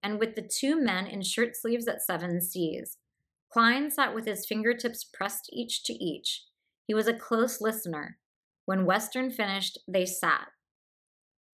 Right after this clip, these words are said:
This is so good. This is so incredibly well done. I mean, this guy Klein is kind of just as weird as everybody else.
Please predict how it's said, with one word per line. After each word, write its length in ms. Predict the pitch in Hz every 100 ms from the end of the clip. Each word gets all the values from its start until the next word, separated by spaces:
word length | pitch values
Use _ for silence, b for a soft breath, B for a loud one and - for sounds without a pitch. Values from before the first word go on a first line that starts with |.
| _ -
This 240 | 240 247
is 240 | 285 302 -
so 640 | - 262 247 254 226 -
good. 300 | 220 196 147 -
This 120 | 202
is 240 | 254 240
so 180 | - 247
incredibly 540 | 247 233 240 240 247 233
well 240 | 220 214
done. 280 | 214 190 170 B - 226
I 40 | 240
mean, 180 | 240 240
this 140 | 262
guy 140 | 330
Klein 420 | 302 - 214 240 269
is 240 | 226 226
kind 140 | 233 226
of 80 | 220
just 220 | 214 214
as 100 | 180
weird 380 | 175 180 226 226
as 140 | 185
everybody 440 | 196 196 202 185 175
else. 260 | 175 233